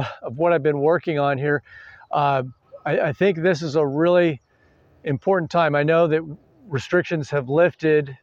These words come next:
for, uh, you know, mandates on vaccines and mask wearing, which is, uh, a great thing, but I think it's only temporary. I don't think this is gonna last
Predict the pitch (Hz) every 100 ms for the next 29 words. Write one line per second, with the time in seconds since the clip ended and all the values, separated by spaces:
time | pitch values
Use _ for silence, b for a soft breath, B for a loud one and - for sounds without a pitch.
0 | _ - 139 135 131 139 - 135 131 139
1 | 233 139 123 123 - 151 147 147 147 143
2 | - 135 127 151 147 - 147 139 135 131
3 | 139 143 - 131 123 123 135 - B B
4 | B B - 139 - 139 131 127 - -
5 | - 139 131 139 123 160 160 - 151 147
6 | 139 131 - 156 - 135 147 151 135 -
7 | 139 131 120 107 120 139 143 151 143 143
8 | 113 120 143 135 127 135 143 139 - -